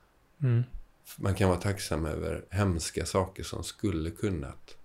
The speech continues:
Speaker 2: ha hänt, men som inte har inträffat. Om vi inte har juicen eller kraften i och, och, och, och se,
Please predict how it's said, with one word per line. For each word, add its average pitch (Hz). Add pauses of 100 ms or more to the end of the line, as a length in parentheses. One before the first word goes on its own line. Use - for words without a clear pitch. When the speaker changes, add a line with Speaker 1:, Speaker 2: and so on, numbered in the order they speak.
(120)
Speaker 2:
ha 78
hänt, - (380)
men 76
som 78
inte 82
har 69
inträffat. - (540)
Om 92
vi 95
inte 98
har 104
juicen 90
eller 90
kraften 98
i 69
och, -
och, 71
och, 76 (300)
och -
se, 73